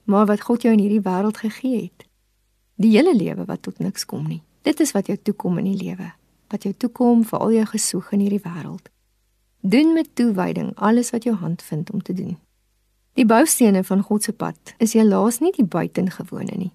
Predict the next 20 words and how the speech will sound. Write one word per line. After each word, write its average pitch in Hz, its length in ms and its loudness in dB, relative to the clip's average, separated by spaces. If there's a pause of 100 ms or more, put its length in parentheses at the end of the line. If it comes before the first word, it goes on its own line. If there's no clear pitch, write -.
maar 202 160 6
die 196 140 2
alledaagse. 190 680 0 (720)
Nie 392 160 8
dat 220 180 6
die 220 100 4
buitengewone 202 720 4
nie 269 200 6
ook 226 220 2
soms 190 280 -2
kom 302 260 4
nie, - 180 0
en 202 160 4
wat 196 220 2
'n 240 40 2
vreugde 285 680 0
is 180 160 -4
dit 240 160 6
dan 196 200 2
nie? 240 220 -2